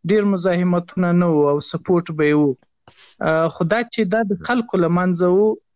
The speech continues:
آه، دې ته هم د شک په سترګه کتل کېدله چې ښه دا به څنګه وي، دا چې غټ سو، لوی سو او پراخ غبرګون یې رامنځته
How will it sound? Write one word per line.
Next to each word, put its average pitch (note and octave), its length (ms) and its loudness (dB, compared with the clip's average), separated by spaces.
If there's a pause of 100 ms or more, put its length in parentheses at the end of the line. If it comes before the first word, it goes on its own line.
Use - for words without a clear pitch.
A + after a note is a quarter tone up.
(340)
آه، F3 420 0
دې E3 260 0
ته G3 140 -2
هم G3+ 100 0
د F3+ 60 -2
شک G3+ 340 -4
په F3 60 -6
سترګه E3+ 380 -4
کتل D#3 380 -6
کېدله D3+ 580 -2
چې - 300 -8
ښه - 180 -4
دا D#3+ 120 0
به D#3 80 -2
څنګه D#3+ 340 -2
وي، C#3+ 100 0
دا D3+ 120 0
چې - 160 -14
غټ F3 220 -2
سو، - 260 -8
لوی E3+ 260 0
سو D3+ 280 -12 (640)
او D3+ 320 2
پراخ E3 680 -4
غبرګون D3+ 680 -2
یې E3 120 2
رامنځته D#3 600 -2